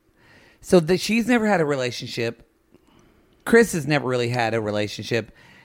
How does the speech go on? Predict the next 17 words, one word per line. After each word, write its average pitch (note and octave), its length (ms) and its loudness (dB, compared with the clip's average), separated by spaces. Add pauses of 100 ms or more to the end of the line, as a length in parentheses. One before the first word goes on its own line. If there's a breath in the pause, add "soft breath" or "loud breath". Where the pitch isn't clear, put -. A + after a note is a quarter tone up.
(160 soft breath)
And C#3+ 180 0
then F#3+ 120 -2
she - 200 -8
showed G3 300 2
all F3+ 160 4
the F3 120 -6
pictures E3 480 -4
that B2+ 180 -8
Chris F#3+ 260 -2
sent F3+ 300 -2
her, A2 380 -2 (600 soft breath)
and F#2+ 200 -12
they, D3+ 180 -2 (160)
they D3 180 2
weren't A3+ 260 2
Rebecca F3+ 500 0
photoshopped. F#2+ 880 -6